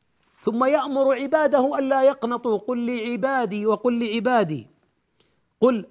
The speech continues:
الآية، "قل يا عبادي الذين أسرفوا على أنفسهم لا تقنطوا من رحمة الله إن الله يغفر الذنوب جميعا"، الذنوب جميعا،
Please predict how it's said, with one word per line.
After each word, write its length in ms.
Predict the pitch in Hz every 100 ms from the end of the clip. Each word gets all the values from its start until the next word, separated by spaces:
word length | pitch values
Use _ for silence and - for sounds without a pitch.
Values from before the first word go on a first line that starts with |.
| -
الآية، 540 | 175 233 226 226 220 - -
"قل 140 | 220
يا 140 | 233 262
عبادي 680 | 208 233 262 302 262 254 254
الذين 500 | 240 233 254 254 240 262 247 _ _ -
أسرفوا 540 | 220 - 190 - 180
على 180 | 135 156
أنفسهم 600 | 139 135 127 113 107 - _ _ _ _ -
لا 180 | 240
تقنطوا 520 | 254 262 233 233 233 202
من 80 |
رحمة 380 | 196 180 - 175 175
الله 300 | 175 170 160 _ _ -
إن 260 | 220 226 220
الله 480 | 208 202 202 170 190
يغفر 460 | 180 143 175 165
الذنوب 460 | 143 143 151 135 120
جميعا"، 540 | 113 107 104 - - _ _ _ -
الذنوب 580 | - 185 165 220 240 202
جميعا، 640 | 185 190 214 240 185 214